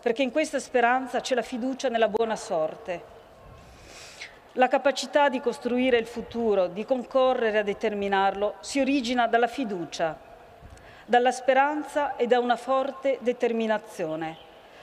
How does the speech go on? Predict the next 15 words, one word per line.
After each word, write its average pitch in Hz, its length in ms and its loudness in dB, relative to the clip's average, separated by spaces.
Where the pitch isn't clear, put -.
dalla 262 300 4
forza 302 440 0
di 220 220 -4
volontà 226 880 -2
che 254 140 2
nasce 269 380 2
in 240 100 -2
voi 240 160 2
stessi - 540 -4
innanzitutto, 175 960 -6
alimentata 262 1000 2
dallo 240 260 2
studio, 160 640 -6
dalla 240 220 6
riflessione 277 880 -2